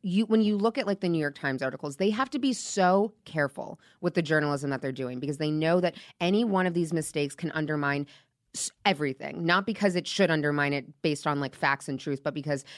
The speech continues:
people who hate women and hate, you know, and don't want this to happen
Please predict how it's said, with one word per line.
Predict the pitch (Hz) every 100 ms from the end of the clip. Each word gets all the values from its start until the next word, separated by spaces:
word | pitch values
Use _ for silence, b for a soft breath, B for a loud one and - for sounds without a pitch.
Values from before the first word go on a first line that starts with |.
| B
people | - 180 190 185
who | 160 160 151 147 b _
hate | - 160 175
women | 156 147 147 156 -
and | 143 139
hate, | 151 143
you | 160
know, | 131 127
and | 156
don't | 143 151
want | 156 151
this | 160 -
to | 147
happen | 135 131 143 139